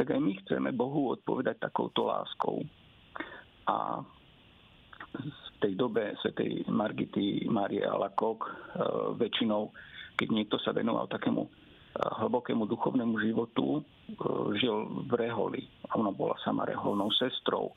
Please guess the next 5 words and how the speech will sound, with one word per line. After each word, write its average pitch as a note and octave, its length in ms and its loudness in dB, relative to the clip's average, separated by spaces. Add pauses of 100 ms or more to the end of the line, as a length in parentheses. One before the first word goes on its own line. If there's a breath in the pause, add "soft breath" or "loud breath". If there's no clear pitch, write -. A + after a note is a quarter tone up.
(840 loud breath)
Ale G#2+ 240 2
dnes, F3 320 4 (400)
mm, F#2+ 400 2
je G#2+ 300 2 (1080)
každý - 320 0